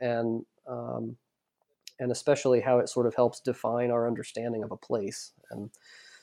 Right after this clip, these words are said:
um, who else do we have? Ray Klimek is,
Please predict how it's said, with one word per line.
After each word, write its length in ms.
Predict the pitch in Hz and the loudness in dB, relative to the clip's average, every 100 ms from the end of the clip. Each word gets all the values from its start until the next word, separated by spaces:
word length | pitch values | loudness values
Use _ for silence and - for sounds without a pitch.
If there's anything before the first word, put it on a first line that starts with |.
| _ _ _ - - | _ _ _ -18 -14
um, 380 | - - - - _ _ _ _ _ _ _ - _ - - | -10 -8 -10 -12 _ _ _ _ _ _ _ -20 _ -10 -2
who 80 | |
else 160 | 139 139 | -2 0
do 80 | 123 | -2
we 100 | 101 | -2
have? 240 | 101 104 | -2 2
Ray 240 | 127 147 151 | 8 8 8
Klimek 440 | - 160 156 165 - 147 | 6 6 8 6 2 0
is, 260 | 135 135 | 0 0